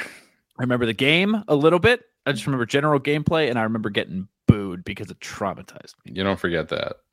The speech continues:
Speaker 2: So now, whenever they put a kid on the Jumbotron, I boo.
Speaker 1: <laughs>
Speaker 2: I know what it feels like, kid. You gotta feel it too. Anyway,
Speaker 1: Just
Speaker 2: that's
Speaker 1: booing
Speaker 2: our
Speaker 1: at inappropriate times during Bruins games.
Speaker 2: <laughs> That's our Paul Kariya segment for the, for this week.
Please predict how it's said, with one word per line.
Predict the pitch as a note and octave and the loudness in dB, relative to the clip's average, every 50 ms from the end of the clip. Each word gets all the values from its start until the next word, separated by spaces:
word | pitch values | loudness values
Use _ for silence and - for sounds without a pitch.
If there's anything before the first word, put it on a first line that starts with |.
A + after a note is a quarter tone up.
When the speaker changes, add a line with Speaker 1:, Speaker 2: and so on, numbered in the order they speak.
| - _ _ _ _ _ _ _ _ - - - - _ _ _ _ _ _ _ _ _ - | -20 _ _ _ _ _ _ _ _ -20 -20 -20 -20 _ _ _ _ _ _ _ _ _ -6
Speaker 2:
So | - A#2+ | -4 0
now, | A2+ B2 C#3+ D#3 C#3 B2 C3 | 4 6 6 6 6 6 4
whenever | C3 B2+ B2 A#2+ A#2+ B2 B2 | 2 2 2 2 2 2 2
they | A#2+ A2+ | 0 0
put | G#2 - A2+ G#2 | 2 2 0 0
a | |
kid | G2 - - A2 G#2 G2+ | 0 -2 -2 0 0 2
on | G#2 G2+ G2 F#2+ | 0 0 0 -2
the | F2+ | -4
Jumbotron, | F#2 - G2+ F#2 F2+ F#2 G#2 G#2 F#2 F2 D#2+ | -4 -4 -2 0 0 0 0 0 -2 -2 -2
I | E2+ F2+ | -2 -4
boo. | F#2 G2+ - F2 D#2+ D2 - - _ _ _ _ _ _ _ _ _ _ _ _ _ _ _ - | 2 2 0 0 0 -6 -18 -20 _ _ _ _ _ _ _ _ _ _ _ _ _ _ _ -20
Speaker 1:
<laughs> | - - - - _ G#5+ - _ _ _ - _ _ _ A#2 | -20 -20 -20 -20 _ -20 -20 _ _ _ -20 _ _ _ -2
Speaker 2:
I | - A#2 A#2+ | -2 0 2
know | B2 B2 | 4 4
what | B2 A#2 | 4 4
it | G#2+ | 2
feels | - - B2+ A#2+ A2+ - | 0 -2 0 0 0 0
like, | G#2 G2+ G2 | -2 -4 -2
kid. | - G2+ F2+ F#2 | -4 -6 -6 -6
You | G2+ | -4
gotta | G2+ A2 G#2+ G2+ G2+ | -2 0 0 -2 -2
feel | - - G#2+ G2 | -4 -4 -4 -4
it | F2 F2 - | -6 -6 -10
too. | - F2 - - _ _ _ _ _ _ _ _ _ - - - - _ _ - - - - | -12 -12 -12 -18 _ _ _ _ _ _ _ _ _ -18 -18 -18 -20 _ _ -20 -20 -14 -6
Anyway, | - B2 A#2+ G#2+ G2+ G2+ G2 | -4 -2 -2 0 0 0 0
Speaker 1:
Just | F2+ | -2
Speaker 2:
that's | F2+ E2+ F2 | -2 0 0
Speaker 1:
booing | A#2 A2+ | 0 0
Speaker 2:
our | A2 | 0
Speaker 1:
at | - - | 0 0
inappropriate | G2 F2 E2+ D#2+ - G2+ F2+ E2 F2 E2 D2 - | -2 -2 -2 -2 0 0 0 2 2 0 -2 -2
times | - D2+ C2+ C#2 C2 B1 - - | -4 -6 -6 -6 -8 -10 -10 -10
during | - D2 D2 B1 | -8 -8 -8 -10
Bruins | - - - - D#2 - - | -10 -10 -10 -10 -10 -12 -12
games. | - E2+ F2 F2 F#2 G2 - - - - - - E3 | -12 -12 -12 -12 -16 -10 -8 -6 -6 -6 -6 -8 -8
Speaker 2:
<laughs> | D3 - - - - C#3+ - | -8 -8 -14 -20 -20 -10 -4
That's | B2+ C3 C3 C3 - | -2 -2 -2 0 0
our | C3 A#2+ A#2 G#2 | -2 -2 -2 -2
Paul | - B2 A2+ G#2+ | -2 -2 -2 -2
Kariya | - G#2 F2+ E2+ F2 E2 | -4 -8 -8 -8 -8 -10
segment | - - - B1 - C#2 - - | -10 -12 -14 -14 -14 -18 -20 -18
for | - - | -20 -20
the, | - - - - _ _ _ _ _ _ | -20 -20 -20 -20 _ _ _ _ _ _
for | - - | -20 -20
this | - - - - | -20 -20 -20 -20
week. | - - - _ _ | -20 -20 -20 _ _